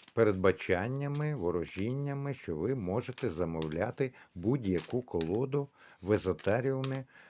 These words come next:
Виготовляю я їх досить швидко, від одного до двох тижнів. Все залежить від складнощів малюнку. І, сподіваюся, найближчим часом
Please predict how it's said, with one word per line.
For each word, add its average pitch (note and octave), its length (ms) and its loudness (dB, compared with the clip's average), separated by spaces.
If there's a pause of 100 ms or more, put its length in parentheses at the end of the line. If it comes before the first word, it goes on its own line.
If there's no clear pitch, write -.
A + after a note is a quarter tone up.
(100)
Виготовляю G#2+ 920 8
я F2+ 140 4
їх F2+ 320 0
досить F#2+ 540 0
швидко, C#3 600 0 (140)
від G2 240 -2
одного B2+ 560 2
до F2+ 200 2 (160)
двох E2 340 0
тижнів. D#2+ 520 -4
Все - 280 -4
залежить F#2 600 0 (180)
від G2 200 -2
складнощів F#2 800 -2
малюнку. D3 600 0 (260)
І, G#2 80 -4
сподіваюся, G2 880 4
найближчим F#2 680 -2
часом D#3+ 680 0